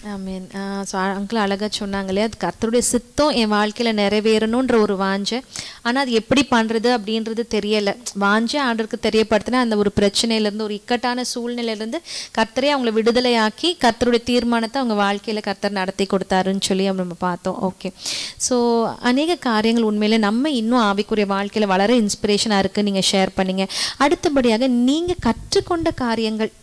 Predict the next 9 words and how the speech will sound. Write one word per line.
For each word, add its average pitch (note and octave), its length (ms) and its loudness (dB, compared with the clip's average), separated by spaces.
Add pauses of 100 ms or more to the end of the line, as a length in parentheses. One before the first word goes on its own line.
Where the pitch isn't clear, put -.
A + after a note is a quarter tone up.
(280)
இதை B3 180 0
நான் G#3+ 200 2
அபியாசப்படுத்தணும்னு B3 960 0
தீர்மானிச்சிருக்கேன், A3 720 2
இல்லை A#3 120 4
நான் B3 220 4
ஏற்கனவே C4+ 380 0
இதை B3 140 -2
அபியாசப்படுத்த G#3+ 680 -6